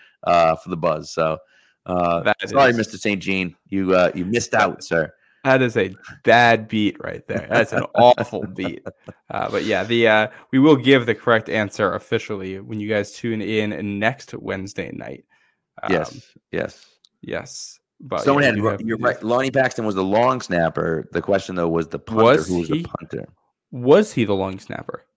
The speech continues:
Speaker 1: I'm pretty sure.
Speaker 2: 'Cause that
Speaker 1: Yeah,
Speaker 2: was the
Speaker 1: Paxton.
Speaker 2: season that their, their long snappers kept getting hurt, and they ended up
Speaker 1: Ooh,
Speaker 2: with
Speaker 1: good
Speaker 2: Brian Kinchin
Speaker 1: point.
Speaker 2: in
Speaker 1: That's a
Speaker 2: the
Speaker 1: good
Speaker 2: Super
Speaker 1: point.
Speaker 2: Bowl.
Speaker 1: But I think Kinchin came in. I think Paxton didn't get hurt until the very end.
Speaker 2: But they
Speaker 1: Um,
Speaker 2: had s-,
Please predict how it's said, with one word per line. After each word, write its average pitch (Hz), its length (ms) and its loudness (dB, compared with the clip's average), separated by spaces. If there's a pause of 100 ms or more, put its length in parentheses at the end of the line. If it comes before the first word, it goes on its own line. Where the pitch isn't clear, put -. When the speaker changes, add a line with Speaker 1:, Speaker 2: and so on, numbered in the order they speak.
Speaker 1:
I'm 80 80 -8
pretty 95 140 -2
sure. - 360 -4 (520)
Speaker 2:
'Cause 127 140 0
that 151 180 8
Speaker 1:
Yeah, 220 60 6
Speaker 2:
was 170 100 2
the 110 100 0
Speaker 1:
Paxton. 139 100 0
Speaker 2:
season 120 420 2
that 110 240 -2
their, 117 240 4
their 110 180 2
long 107 280 0
snappers 110 360 -4
kept - 220 -4
getting 98 220 -4
hurt, 127 360 2
and 110 100 0
they 107 40 2
ended 104 160 4
up 95 80 2
Speaker 1:
Ooh, 90 40 -2
Speaker 2:
with 110 120 -4
Speaker 1:
good 95 140 0
Speaker 2:
Brian 113 200 -4
Kinchin 98 420 0
Speaker 1:
point. 85 140 -6
Speaker 2:
in 113 200 -4
Speaker 1:
That's 92 40 -8
a - 20 -8
Speaker 2:
the 90 80 -2
Speaker 1:
good 82 60 -2
Speaker 2:
Super 165 260 -4
Speaker 1:
point. - 120 -10
Speaker 2:
Bowl. 104 320 -6
Speaker 1:
But 107 120 0
I 110 40 2
think 151 240 -2
Kinchin 101 480 -4
came 92 300 -2
in. 87 240 0
I 90 80 -2
think 127 260 -4
Paxton 95 360 0
didn't 87 160 -6
get - 120 0
hurt 82 160 -2
until 78 160 -6
the 73 60 -2
very 71 280 -8
end. 55 220 -12 (580)
Speaker 2:
But - 220 2
they 139 60 6
Speaker 1:
Um, 151 80 6
Speaker 2:
had 190 100 0
s-, - 300 -12